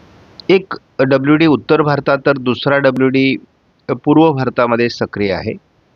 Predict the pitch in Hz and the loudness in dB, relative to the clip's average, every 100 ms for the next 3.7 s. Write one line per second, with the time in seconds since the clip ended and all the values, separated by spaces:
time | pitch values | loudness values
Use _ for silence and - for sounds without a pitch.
0 | _ _ _ - 135 139 147 160 143 139 | _ _ _ -4 0 2 0 0 -2 -2
1 | 139 131 131 131 - 127 123 127 110 123 | 0 0 -2 -4 0 0 0 -2 -2 0
2 | 113 110 120 117 113 117 117 117 - - | 2 2 0 0 0 0 0 -2 -6 -6
3 | 110 - - 156 143 113 90 | -4 -4 -2 0 0 0 -2